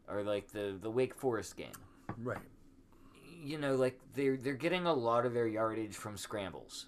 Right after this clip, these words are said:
Speaker 1: Like,
Speaker 2: Mm-hmm.
Speaker 1: Kenny Pickett is great at scrambling, not so much at, like, throwing down the middle of the field.
Speaker 2: Yeah.
Speaker 1: Uh, Pitt's passing game, even, even in, like, the games they didn't get blown out,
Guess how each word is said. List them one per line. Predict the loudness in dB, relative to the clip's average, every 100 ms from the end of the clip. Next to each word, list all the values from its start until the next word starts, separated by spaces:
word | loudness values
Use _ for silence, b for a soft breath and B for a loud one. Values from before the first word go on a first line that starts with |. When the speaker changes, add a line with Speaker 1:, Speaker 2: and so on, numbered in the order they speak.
| -12
Speaker 1:
Like, | -4 -2
Speaker 2:
Mm-hmm. | 0
Speaker 1:
Kenny | -2 -2
Pickett | -2 0 2
is | 0 -2
great | 0 2
at | 2
scrambling, | 0 2 2 2 0 -2 -2 -8 -12 b b b b b -20 -20 -20 -20 -20 -10
not | -2 4 4 4
so | 0
much | 2 2 0
at, | -2
like, | -2 -2
throwing | -2 0 0 0
down | -2 -2
the |
middle | -4 -4 -4
of | -4
the |
field. | -8 -10 -12 -20 -20 -20 -20 -20 -20 -20 -20 -20 -20 -20 -20 -20 -10
Speaker 2:
Yeah. | 2 6 6
Speaker 1:
Uh, | 2
Pitt's | -2 -6 -2
passing | 4 4 4 -2
game, | -2 0 -2 -4 -6 -4
even, | -2 0 0 0
even | 0 2 0
in, | 0
like, | 2 2 0
the |
games | 0 0 2 -2 -6 -12 -6
they | -4
didn't | -2 -2 -2 0
get | -2 -4
blown | -2 -2 -2
out, | -4 -4